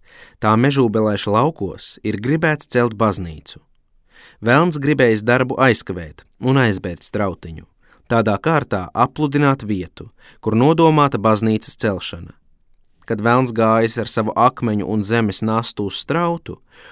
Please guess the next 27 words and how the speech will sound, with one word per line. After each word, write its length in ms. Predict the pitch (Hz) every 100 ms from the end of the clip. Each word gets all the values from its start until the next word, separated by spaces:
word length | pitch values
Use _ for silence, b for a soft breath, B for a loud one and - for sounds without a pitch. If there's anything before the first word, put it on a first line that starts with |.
| B
uzreiz 480 | 120 110 127 175 165 -
iedziedājies 680 | 143 139 139 135 127 113 107
gailis. 600 | 104 85 71 - - - - - _ _ _ 110
Velns 320 | 113 113 -
no 100 | 104
bailēm 480 | 110 156 117 90 80 B B B
nometis 560 | 117 139 170 180 170 -
nastu 440 | 120 117 139 - 135
Strautiņa 540 | 120 107 107 127 123
krastā 420 | 123 107 - 95 85 _ _ _
un 120 | 110 107
pats 320 | 135 165 135
bēdzis 440 | 127 127 117 110
projām. 460 | - 95 85 80 - - - _ _ _ _ -
Bēgdams 560 | 107 139 185 120 98 -
velns 420 | 104 104 104 - - B B B
bija 200 | 120 113
paskrējis 540 | 135 156 - 139 113 -
pāri 380 | 113 123 160 156
pār 220 | 143 135
akmeni, 500 | 127 98 87 82 - - -
tā 160 | - 113
iespiesdams 880 | - 156 185 - 123 104 98 95 -
akmenī 480 | - 139 - 151 147
savu 240 | 135 113 95
kāju 400 | 110 110 117 113
pēdas. 600 | 104 90 82 78 -